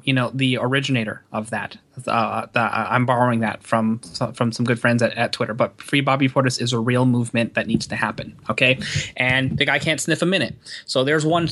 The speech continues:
issue there. Todd, Joakim Noah is an injury liability and an issue. So, th-, th-, well, having said that, for all the ripping I'm doing of Mister, uh, Baller with a hair bun, uh, he is the best passing center in basketball.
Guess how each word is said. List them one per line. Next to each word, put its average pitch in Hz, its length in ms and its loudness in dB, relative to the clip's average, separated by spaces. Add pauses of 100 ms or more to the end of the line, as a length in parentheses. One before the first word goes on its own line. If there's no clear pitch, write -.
(120)
issue 139 260 2
there. 113 280 0 (460)
Todd, 165 400 0
Joakim 202 300 0
Noah 202 360 0
is 139 140 -2
an 139 100 0
injury 151 340 0
liability 131 480 2
and 123 80 2
an 117 100 -4
issue. 117 300 -2 (140)
So, 123 280 2
th-, 127 220 -2
th-, - 140 -16 (420)
well, - 120 2
having 180 260 2
said 196 160 0
that, 202 180 0
for 143 120 2
all 147 140 4
the 139 280 2 (340)
ripping 160 380 2
I'm 156 160 4
doing 156 260 4
of 135 120 2
Mister, 139 420 2
uh, 127 240 2
Baller 131 320 2
with 131 100 4
a 120 60 4
hair 131 180 2
bun, 151 320 2 (640)
uh, 120 300 -6
he 180 580 0 (200)
is 147 200 2
the 139 60 -4
best 143 240 0
passing 139 360 0
center 123 460 0 (100)
in 131 160 0
basketball. 113 580 -4